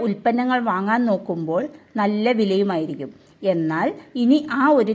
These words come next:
ടെൻഷൻ വേണ്ട. മോദി കെയർ ഫ്രീ ഡിസ്കൗണ്ട് കാർഡ് ഉണ്ടെങ്കിൽ വീട്ടിലേക്ക് പ്രീമിയം ക്വാളിറ്റി ഉൽപ്പന്നങ്ങൾ കുറഞ്ഞ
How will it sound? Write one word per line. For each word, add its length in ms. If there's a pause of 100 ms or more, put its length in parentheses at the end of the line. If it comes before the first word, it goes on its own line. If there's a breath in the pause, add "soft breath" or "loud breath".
ടെൻഷൻ 360 (100)
വേണ്ട. 200 (560 loud breath)
മോദി 240 (120)
കെയർ 180 (240)
ഫ്രീ 180 (420)
ഡിസ്കൗണ്ട് 600
കാർഡ് 320
ഉണ്ടെങ്കിൽ 460 (560 loud breath)
വീട്ടിലേക്ക് 560 (140)
പ്രീമിയം 500 (100)
ക്വാളിറ്റി 520
ഉൽപ്പന്നങ്ങൾ 580 (200)
കുറഞ്ഞ 360